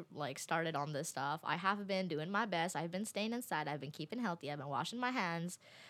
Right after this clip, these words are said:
But she is my sister. She's, like, my sister. Like, I've, I grew up with her. So she's gonna still visit me. And yes, so basically, um, she came to see me. And we were bored and we just decided, why not go on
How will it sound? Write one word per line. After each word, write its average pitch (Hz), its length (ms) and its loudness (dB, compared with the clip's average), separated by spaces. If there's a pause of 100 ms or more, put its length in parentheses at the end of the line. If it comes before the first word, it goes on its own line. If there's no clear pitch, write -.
(100)
But 175 320 2
she 262 240 0
is 240 220 0
my 226 100 0
sister. 170 520 -6
She's, 214 220 -4
like, 190 160 0 (180)
my 196 140 0
sister. 202 280 -4
Like, 165 140 0
I've, 175 120 -2
I 151 40 0
grew 220 240 2
up 269 100 0
with - 140 -2
her. - 160 -6 (320)
So 165 440 2
she's - 240 -4
gonna 247 160 0
still 208 200 -2
visit 175 280 0
me. 139 340 -8
And 156 380 -2 (120)
yes, - 520 -4
so 170 160 -2
basically, 165 760 -2 (420)
um, 160 280 -2
she 170 140 -2
came 277 180 -2
to 277 80 -2
see 233 200 0
me. 175 260 0 (880)
And 220 120 2
we 247 100 0
were 247 120 4
bored 196 360 2
and 175 100 0
we 202 100 0
just 196 200 -2
decided, 170 480 -4 (240)
why 226 120 -2
not 285 200 -4
go 220 340 -2
on 190 360 0